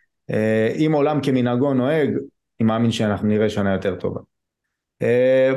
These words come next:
בואו נדבר קצת על ה-, על הסקטורים שחטפו השנה ומה אני חושב לגביהם. נדבר קודם כל על סקטור השבבים, ירד שלושים ושבעה אחוזים השנה, זה הגרף העולמי.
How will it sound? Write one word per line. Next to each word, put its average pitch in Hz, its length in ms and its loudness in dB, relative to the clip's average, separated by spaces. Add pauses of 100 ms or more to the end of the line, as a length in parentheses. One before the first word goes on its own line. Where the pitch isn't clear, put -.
(140)
בואו 160 240 -2
נדבר 175 260 0
קצת 165 200 -2
על 143 100 0
ה-, 127 440 -2
על 120 180 -2
הסקטורים 117 1700 0
שחטפו 113 920 -2
השנה 135 340 -2
ומה 117 160 2
אני 123 100 -2
חושב 131 340 -2
לגביהם. 131 500 2 (600)
נדבר 143 380 0
קודם 165 220 0
כל 160 80 2
על 143 80 2
סקטור 139 360 0
השבבים, 120 580 0
ירד 113 300 0
שלושים 127 360 -2
ושבעה 117 360 0
אחוזים 120 360 0
השנה, 117 400 -2
זה 127 380 -2
הגרף 113 680 0
העולמי. 117 520 0